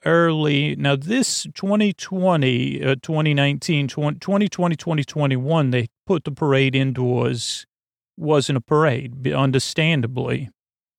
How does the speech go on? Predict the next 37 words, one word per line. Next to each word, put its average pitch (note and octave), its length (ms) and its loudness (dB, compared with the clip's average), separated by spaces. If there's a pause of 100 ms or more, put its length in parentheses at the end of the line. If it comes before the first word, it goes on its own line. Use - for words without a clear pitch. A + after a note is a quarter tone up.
(240)
Uh, A#2 300 2
but B2+ 220 0
this - 280 2
year, D3 600 4
this D#3 280 2
year, C3+ 220 4
the, C3+ 200 4
the C#3 140 -2
parade C3 360 2
was B2 120 -2
going, B2+ 300 0
twenty C3+ 340 0
nineteen. B2+ 760 2
It C#3+ 80 -2
was C3+ 180 0
a B2+ 40 -2
very D#3+ 420 4
good C3+ 260 2
parade. C3 460 2
A A#2+ 40 0
lot B2+ 260 2
of C3 60 -2
floats, E3 920 -2
a D3+ 40 -8
lot, C3 360 0
oh, D3 280 4
boy, C3 440 2
balloons, E3+ 1120 2
uh, A#2+ 300 0
stilt F3 480 0
walkers, D3+ 840 0
music, D#3 920 2
cheering, E3 800 2
a - 40 -6
lot D#3+ 400 2
of E3 140 2
confetti. C3+ 840 0